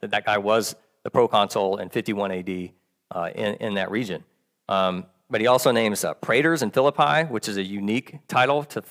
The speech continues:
to Philippi. Um, he names a man named Publius, uh, the first man of the island of Malta. And for a long time, skeptical scholars thought Luke just made that up, that he was just the guy in charge of the island and he called him the first man. But,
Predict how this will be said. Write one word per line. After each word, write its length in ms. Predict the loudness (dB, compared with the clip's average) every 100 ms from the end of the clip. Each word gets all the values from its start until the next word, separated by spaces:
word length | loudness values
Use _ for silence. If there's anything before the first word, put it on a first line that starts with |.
| _
to 100 | -8
Philippi. 560 | -2 0 2 2 2 0 -8 _ _ _
Um, 380 | -4 -2 -2 -8 _ _ _ _ _ _ _ _ _ -20 -12
he 160 | -4 2
names 220 | 4 4
a 40 |
man 200 | 4 6
named 260 | 4 2 0
Publius, 560 | 2 4 4 2 0 -6 _ _ _ -8
uh, 140 | -6
the 120 | -6
first 340 | -4 2 2 2
man 280 | 2 2 0
of 100 | -4
the 80 |
island 280 | 0 2 2
of 80 | 2
Malta. 440 | 2 2 0 -8 -12 _ _ -8
And 140 | -4
for 140 | 0
a 60 | 2
long 360 | 6 6 6 4
time, 400 | 2 2 2 -2
skeptical 500 | 0 0 0 0 0
scholars 440 | 2 2 2 2
thought 240 | 0 0
Luke 180 | 0 -4
just 220 | -4 -8
made 260 | -6 -2 0
that 160 | 0 2
up, 400 | 0 -2 _ _ _ _ _ -10
that 120 | -10
he 100 | -8
was 160 | -10 -10
just 300 | -8 -8 -10 _
the 80 | -4
guy 220 | 0 2
in 80 | 2
charge 220 | 0 -2
of 40 | -2
the 80 | -2
island 320 | 0 -2 -2
and 80 | -8
he 60 |
called 280 | -4 -4 -2
him 120 | -4
the 80 | -6
first 240 | -6 -6
man. 240 | -4 -4 -4 _ _ _ 2
But, 280 | 4 2